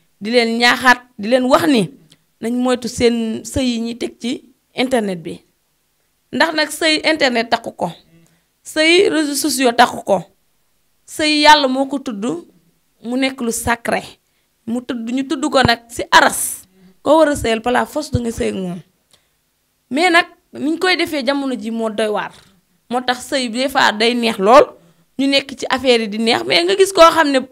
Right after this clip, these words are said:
làmmiñam bu bon la yor, mu xëy rek yàq lépp. Waaw, ku ne am na baatin nag, mais am na ñoo xam ne seen baatin taf-taf la. Waaw, maanaam dañ lay, dinañ la am lu ñu la kii rek, sànni rek, dootoo am jàmm ci sa àdduna.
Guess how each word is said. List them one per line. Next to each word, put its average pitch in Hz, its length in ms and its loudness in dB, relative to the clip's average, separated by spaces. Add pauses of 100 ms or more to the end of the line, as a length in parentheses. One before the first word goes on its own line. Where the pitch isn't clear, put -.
(200)
làmmiñam 320 580 0
bu 269 80 -2
bon 277 280 6
la 233 100 10
yor, 587 220 4 (560)
mu 294 120 -2
xëy 320 220 4
rek 330 220 2
yàq 339 260 2
lépp. 311 220 0 (1600)
Waaw, 240 380 0
ku 330 80 2
ne 349 160 2
am 339 240 2
na 294 80 4
baatin 254 440 2
nag, 180 120 -4 (560)
mais 202 120 -8
am 262 120 -2
na 269 80 0
ñoo 262 120 -2
xam 233 120 -6
ne 214 60 -10
seen 233 280 -4
baatin 196 380 0 (580)
taf-taf 247 380 -4
la. - 120 -10 (760)
Waaw, 214 400 -4 (260)
maanaam 247 300 2
dañ 262 160 0
lay, 285 240 2
dinañ 294 360 -4
la - 120 0
am 285 120 0
lu 269 60 0
ñu 285 140 -2
la 285 40 -2 (440)
kii 269 180 0
rek, 214 160 2
sànni 277 360 4
rek, 202 220 2 (320)
dootoo 277 220 0
am 240 220 0
jàmm 202 320 -2
ci 202 80 -14
sa - 100 -8
àdduna. 175 380 -10